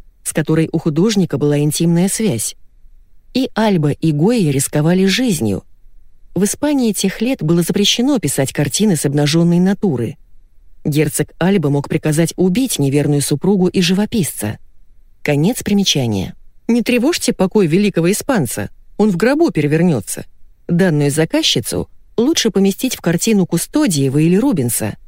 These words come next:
Вот они любили мясистых дам. «Довольно грубо», отметила я. Лорка и была такой, перпендикулярной, сказала Наташа.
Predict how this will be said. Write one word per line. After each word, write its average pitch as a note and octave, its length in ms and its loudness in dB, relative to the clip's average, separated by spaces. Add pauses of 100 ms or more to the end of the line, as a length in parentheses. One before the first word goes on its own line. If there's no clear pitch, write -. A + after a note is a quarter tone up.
(340)
Вот F3 300 0
они G#3 240 2
любили D4 400 2
мясистых D#3 560 0
дам. C3 320 0 (840)
«Довольно D#3+ 520 0
грубо», F#3 460 0 (440)
отметила C#3+ 460 -2
я. B2+ 320 -4 (640)
Лорка A3 320 2
и A#3+ 80 2
была C#4 280 0
такой, A#2+ 380 -4
перпендикулярной, G3 960 0 (420)
сказала D3+ 360 0
Наташа. C3+ 580 -2